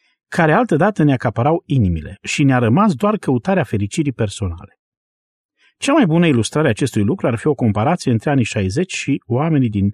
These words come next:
anii șaptezeci și optzeci. Studenții din anii șaizeci erau protestatari. Erau atât de protestatari încât îmi amintesc că am citit despre un grup de studenți de la Harvard că au venit la profesorul lor și au spus:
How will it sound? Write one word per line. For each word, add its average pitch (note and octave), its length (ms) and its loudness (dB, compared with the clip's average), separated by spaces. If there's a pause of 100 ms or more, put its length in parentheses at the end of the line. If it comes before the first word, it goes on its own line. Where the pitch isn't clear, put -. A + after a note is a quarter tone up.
anii B2+ 240 2
șaptezeci C#3+ 540 -2
și - 120 -8
optzeci. F#2 440 -8 (1300)
Studenții G#3 540 0
din C#3 120 4
anii E3 180 4
șaizeci A#2 520 -2
erau F3+ 160 0
protestatari. - 840 -6 (200)
Erau B2 280 0
atât G#3 240 -2
de G3 100 0
protestatari B2 680 -4
încât D#3+ 240 -2
îmi D#3 140 2
amintesc G#2+ 420 0
că - 80 -4
am A2+ 80 0
citit A#2+ 260 -6
despre - 260 -4
un G2 100 0
grup D3 180 -4
de C3 100 -2
studenți A2 400 -2
de C3+ 80 -2
la G#2+ 80 0
Harvard F#2+ 520 -10 (380)
că - 120 -2
au D#3+ 60 2
venit D3+ 180 2
la A3 80 2
profesorul C#3 520 -2
lor E3 140 -2
și - 120 -10
au D3+ 60 -2
spus: - 320 -12